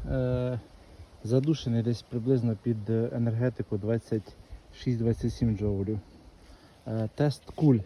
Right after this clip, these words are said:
Перший варіант будемо стріляти ось такими кулями. Вага нуль шістдесят вісім,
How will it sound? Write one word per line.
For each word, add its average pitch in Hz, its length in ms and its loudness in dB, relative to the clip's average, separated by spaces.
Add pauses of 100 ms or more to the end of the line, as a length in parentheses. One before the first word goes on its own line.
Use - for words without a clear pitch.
(200)
Перший 123 360 0
варіант 113 340 2
будемо 113 280 0
стріляти 117 580 -2 (840)
ось - 140 -6
такими 123 400 2 (120)
кулями. 190 360 6 (960)
Вага 123 260 4
нуль 123 160 6
шістдесят 123 580 -2
вісім, 185 340 4